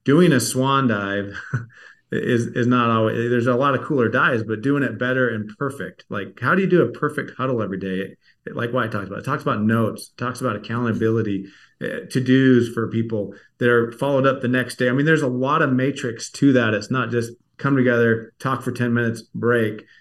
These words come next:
and that's, that's a good huddle, you know? But back to the leadership trainings, um, this was probably about twelve or thirteen years ago that we, we realized that, w-,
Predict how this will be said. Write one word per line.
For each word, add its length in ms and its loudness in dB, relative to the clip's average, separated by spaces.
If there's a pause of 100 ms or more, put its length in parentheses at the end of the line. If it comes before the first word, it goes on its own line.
(140)
and 120 0
that's, 220 -2
that's 240 -6
a 60 -8
good 140 -4
huddle, 320 -2
you 80 -6
know? 180 -8 (320)
But 420 0
back 200 2
to 80 -4
the 60 0
leadership 600 4
trainings, 500 -4 (440)
um, 440 0
this 160 2
was 140 2
probably 340 2
about 360 0
twelve 340 -4
or 60 -2
thirteen 360 -2
years 220 0
ago 300 0
that 260 -2 (340)
we, 180 4
we 180 4
realized 520 4
that, 160 0
w-, 300 -12